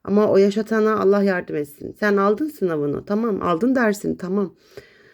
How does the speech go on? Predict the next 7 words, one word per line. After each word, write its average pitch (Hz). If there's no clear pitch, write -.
Sonuçta 214
o 233
insan 240
da 190
aynısını 202
yaşayacak. 190
Yaşattığının 247